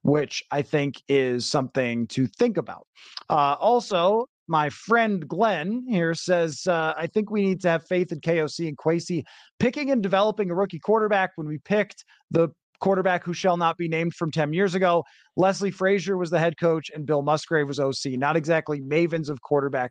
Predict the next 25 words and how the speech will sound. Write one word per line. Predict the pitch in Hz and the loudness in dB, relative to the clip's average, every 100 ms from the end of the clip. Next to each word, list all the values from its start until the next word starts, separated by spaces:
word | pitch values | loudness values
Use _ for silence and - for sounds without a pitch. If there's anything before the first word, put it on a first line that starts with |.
| - | -6
development." | 139 180 185 160 156 147 - - - | 0 2 0 -2 -6 -8 -18 -16 -2
I | |
mean, | 170 | 2
that's | 202 247 247 | 4 4 4
always | 196 160 | 2 2
been | 175 160 | -2 0
my | 160 170 | 0 0
thing. | 165 143 | -2 -2
I, | 143 - | -4 -2
I | 156 | -2
agree, | 156 156 170 | 0 2 0
Glenn, | 139 147 143 143 | 0 0 2 0
that | 139 127 _ _ _ _ _ | -2 -4 _ _ _ _ _
I | - | 0
mean, | 151 | 2
this | 190 | 2
is | 220 | 2
the | 208 | 2
reason | 196 214 196 | 2 2 0
you | 170 | -2
s-, | 151 - - - | -4 -8 -12 -4
you | 156 | -2
hire | - 220 190 131 113 - | 0 0 2 0 -4 -6
Kevin | 180 160 | -4 -2
O'Connell, | 139 - 214 240 123 - | -4 0 2 2 0 -12